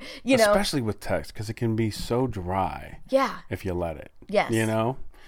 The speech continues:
Speaker 2: So if you just say something nice along with it, or send a little heart emoticon, or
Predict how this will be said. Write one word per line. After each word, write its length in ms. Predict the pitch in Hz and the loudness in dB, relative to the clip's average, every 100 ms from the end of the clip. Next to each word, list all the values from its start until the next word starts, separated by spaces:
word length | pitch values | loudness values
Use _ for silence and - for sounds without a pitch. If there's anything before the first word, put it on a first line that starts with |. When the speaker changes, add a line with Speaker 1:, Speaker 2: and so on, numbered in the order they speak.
| - - - | -18 -18 -14
Speaker 2:
So 240 | - 110 | 2 4
if 100 | 107 117 | 4 0
you 60 | |
just 240 | 113 196 - | -2 -2 2
say 200 | 117 117 | 2 2
something 420 | 117 107 107 98 | 0 -2 -2 -2
nice 600 | 92 104 87 - - - - - - - - - - - - | -2 -2 -4 -6 -16 -16 -8 -8 -8 -18 -20 -20 -20 -20 -4
along 280 | 98 92 98 | 0 0 0
with 180 | 101 | -2
it, 80 | 98 | -2
or 60 | 95 | -2
send 460 | - 110 104 101 - | -2 -2 -2 -4 -8
a 40 | 101 | -4
little 220 | 107 101 | -2 -2
heart 320 | - 98 101 | 2 2 2
emoticon, 800 | 98 98 101 98 98 95 98 98 | 0 0 -2 -2 -2 0 2 0
or 220 | 95 95 | 0 -2